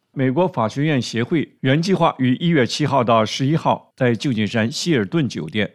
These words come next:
和帕克五十五举行年度会议，但是由于劳资纠纷，美国法学院学会宣布将把所有会议移至莫斯康中心。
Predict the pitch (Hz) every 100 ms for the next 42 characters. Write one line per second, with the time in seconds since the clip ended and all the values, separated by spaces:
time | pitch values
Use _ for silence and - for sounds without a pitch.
0 | _ 135 131 160 127 120 98 98 180 110
1 | 90 - 131 113 123 123 113 135 151 -
2 | 123 107 - _ _ _ - 143 127 131
3 | 123 135 139 104 120 120 127 123 110 127
4 | 123 _ _ - 110 113 147 127 110 143
5 | 160 - 113 110 151 123 107 135 - _
6 | - 151 131 120 - 175 147 95 156 151
7 | 107 - 139 156 170 127 147 120 - 131
8 | 127 135 127 143